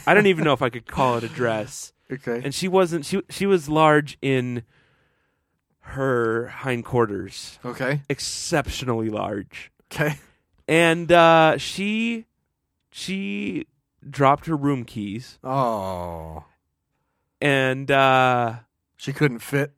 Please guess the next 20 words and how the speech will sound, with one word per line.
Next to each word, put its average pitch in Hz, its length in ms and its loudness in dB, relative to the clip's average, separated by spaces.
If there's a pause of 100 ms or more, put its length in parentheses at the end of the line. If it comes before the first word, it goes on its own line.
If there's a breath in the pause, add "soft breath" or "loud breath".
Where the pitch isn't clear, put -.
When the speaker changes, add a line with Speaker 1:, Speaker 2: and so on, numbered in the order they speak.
Speaker 1:
she - 180 -10
couldn't, 185 480 -6
so - 160 -4
I 139 120 2
got 147 220 2
'em, 127 160 -4
I - 40 -2
had 139 140 -2
to 139 60 -4
get 131 140 -2
'em 120 100 -8
for 113 180 -4
Speaker 2:
She 180 120 0
Speaker 1:
her. 147 60 -4
Speaker 2:
couldn't 165 260 4
fit 160 260 2
Speaker 1:
She - 60 -8
Speaker 2:
bending 151 320 2
over? 147 320 2
Speaker 1:
No. 127 240 -8